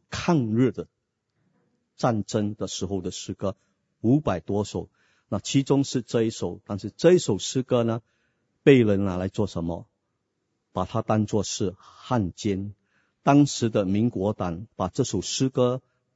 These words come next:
当成一首禁歌是不可以唱的。共产党把这首诗歌当作是什么？把它当作是卖国贼，是走狗。为什么？何日君再来？当你唱到最后的时候呢，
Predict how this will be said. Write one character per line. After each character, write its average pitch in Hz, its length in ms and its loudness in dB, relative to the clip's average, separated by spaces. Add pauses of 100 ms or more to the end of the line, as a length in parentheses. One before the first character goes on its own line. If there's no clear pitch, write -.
当 127 220 2
成 104 200 -6
一 117 80 -2
首 90 280 -8 (120)
禁 175 280 6
歌 127 300 4
是 - 140 -6
不 - 140 -12
可 117 180 -4
以 82 100 -4
唱 82 300 -10
的。 - 140 -20 (1080)
共 135 180 4
产 101 220 -2
党 90 260 -6 (260)
把 92 140 -2
这 123 160 -6
首 101 180 -4
诗 110 200 -10
歌 104 300 -6
当 120 180 0
作 110 120 -4
是 - 160 -8
什 92 180 -10
么？ 80 200 -14 (500)
把 92 120 -4
它 110 140 -6
当 104 220 -2
作 101 140 -4
是 101 320 -4 (600)
卖 113 400 4
国 92 260 -4
贼， 87 380 -8
是 110 220 -8
走 87 260 -8
狗。 90 240 -20 (200)
为 143 140 6
什 95 180 -4
么？ 87 200 -10 (300)
何 - 420 0
日 131 160 4
君 120 280 -2
再 107 220 -6
来？ 87 220 -10 (100)
当 127 180 -8
你 104 60 -8
唱 165 220 -2
到 190 140 4
最 180 240 2
后 147 180 2
的 110 120 0
时 - 160 -2
候 113 140 2
呢， 113 180 -2